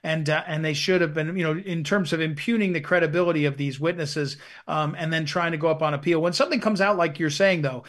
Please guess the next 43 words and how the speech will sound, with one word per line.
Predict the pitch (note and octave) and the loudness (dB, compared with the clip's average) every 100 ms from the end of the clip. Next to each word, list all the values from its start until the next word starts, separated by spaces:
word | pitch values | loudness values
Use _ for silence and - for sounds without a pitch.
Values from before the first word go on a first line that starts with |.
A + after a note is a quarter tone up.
| - - | -18 -6
a | D#3+ | -2
new | E3 F#3+ G3+ F3 | 4 6 6 4
detail, | F3 F#3+ G3 G3+ F3+ | 0 0 4 4 4
a | |
new | D#3 E3 F3+ | 2 2 0
fact, | D3+ F3 E3+ E3+ | 0 0 0 -2
a | D#3+ | -2
new | D#3 E3+ | -2 -2
message, | D#3+ D#3+ E3 F#3 F#3 - - - | 0 0 0 -2 -4 -12 -12 2
there's | G3 G3 | 2 2
a | |
chance | G3+ C#4 B3 | 0 0 0
to | G#3+ | 0
go | G3 | 2
back | F#3+ F3+ | 4 2
in. | A3+ A3+ | 2 0
You've | D3 | 0
got | D3+ | 2
to | D#3 | 2
go | D#3 | 2
back | D#3 E3 G3 | 2 0 0
into | F3+ F3+ F3+ | -2 0 -2
the | F3+ | -4
court | - E3 F#3 | 0 0 0
and | D3 | 0
say, | F3 D#3 D3 - - | 0 0 -2 -12 -12
"Your | - E3 | -2 2
Honor, | F#3 F3 D#3+ | 4 2 0
you | E3+ E3+ | -2 -2
need | E3 | 0
to | D#3+ | 2
reopen | F3 F#3+ G3 | 4 4 2
this. | E3 C#3+ | -2 -2
Look | D#3+ E3+ | -2 0
at | F3+ | 0
what | D#3+ | 0
we've | D#3+ D3 | 0 2
got. | F3+ F3+ D3 | 2 2 0
This | D#3 C#3+ | -4 -6
is | C#3+ | -6
a | |
direct | C#3 D#3+ E3+ E3+ | -2 2 2 0
contradiction. | D#3+ D3 D#3 F#3 - D#3+ | -4 -2 -2 -2 -2 -4